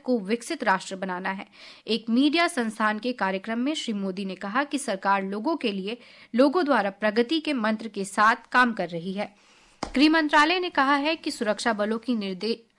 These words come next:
को निर्देश दिया गया है कि वे मणिपुर में शांति बहाल करने के लिए आवश्यक कदम उठाएं। पिछले कुछ दिनों से मणिपुर में स्थिति नाजुक बनी हुई है। मंत्रालय ने कहा है कि दोनों समुदायों के शरारती लोग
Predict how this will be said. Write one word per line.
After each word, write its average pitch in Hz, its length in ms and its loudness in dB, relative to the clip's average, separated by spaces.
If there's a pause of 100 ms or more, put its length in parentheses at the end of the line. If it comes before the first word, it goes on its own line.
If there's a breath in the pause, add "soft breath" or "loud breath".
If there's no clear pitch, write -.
(500)
को 254 120 6
निर्देश 233 540 4
दिया 262 200 4
गया 302 220 4
है 302 220 2
कि 320 180 -2
वे 226 120 2
मणिपुर 277 500 0
में 330 240 2 (280 loud breath)
शांति 254 460 2
बहाल 262 360 4
करने 311 320 2
के 320 160 -2
लिए 311 220 0
आवश्यक 240 600 2
कदम 185 200 -6
उठाएं। 175 260 -8 (380 loud breath)
पिछले 247 260 2
कुछ 247 200 -2
दिनों 226 320 -2
से 330 220 0
मणिपुर 233 440 0
में 277 180 2
स्थिति 247 380 -4
नाजुक 240 360 2
बनी 185 280 -4
हुई 185 180 -6
है। 196 200 -8 (340 soft breath)
मंत्रालय 311 440 4
ने 359 120 2
कहा 285 260 4
है 285 220 0
कि 311 140 -2
दोनों 208 260 -4
समुदायों 214 600 0
के 302 180 -2
शरारती 202 540 0
लोग 247 320 0